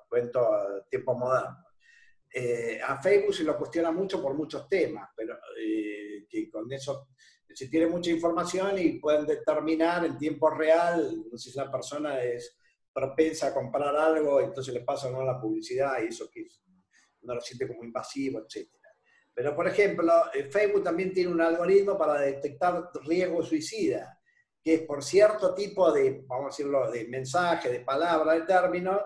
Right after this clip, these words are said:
eh, como, bueno, eh,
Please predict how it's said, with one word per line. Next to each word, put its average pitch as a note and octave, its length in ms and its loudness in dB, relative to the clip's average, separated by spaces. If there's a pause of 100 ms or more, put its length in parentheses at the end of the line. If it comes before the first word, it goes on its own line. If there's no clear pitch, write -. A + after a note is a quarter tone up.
(580)
eh, C3 140 -10
como, E3+ 460 -2
bueno, D3 520 4 (160)
eh, A#2 400 -6